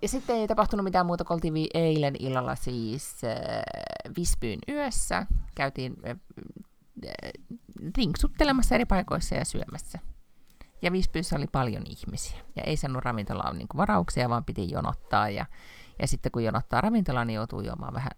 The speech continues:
roseeta, niin siinähän se ilta menikin sitten rattoisasti. Mutta kyllä on viis-, ihan kuin olisi ulkomailla kuule ollut, vaikka ei ollut niinku mikään lämpöhelle aalto,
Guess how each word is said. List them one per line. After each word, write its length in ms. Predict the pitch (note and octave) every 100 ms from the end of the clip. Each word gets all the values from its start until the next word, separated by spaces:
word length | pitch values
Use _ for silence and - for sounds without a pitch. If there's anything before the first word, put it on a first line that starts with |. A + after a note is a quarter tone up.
| -
roseeta, 540 | C3 G#2 - - -
niin 160 | A2+ D3 - - - -
siinähän 340 | - B2+ F#3+ G3+
se 80 | -
ilta 220 | B2 A#2+
menikin 400 | A2 - - -
sitten 320 | - - - - - - - - - - - - - - _ -
rattoisasti. 840 | B2 - - - - - - D#3+ -
Mutta 160 | F3 E3+
kyllä 220 | F3+ F3
on 140 | F3
viis-, 200 | F3+ F#3 -
ihan 180 | D#4
kuin 80 | G#4
olisi 140 | E3+ -
ulkomailla 500 | G3+ - G2+ - -
kuule 220 | - - -
ollut, 300 | G#2 - E3+ - -
vaikka 240 | C3 C3
ei 100 | D3+
ollut 140 | D3+ - -
niinku 300 | C#3+ C#3+ -
mikään 360 | D3 D3 C#3 C#3+ - -
lämpöhelle 800 | C#3+ D3 C#3 C3+ - - - A2+ -
aalto, 420 | - A2 A2+ -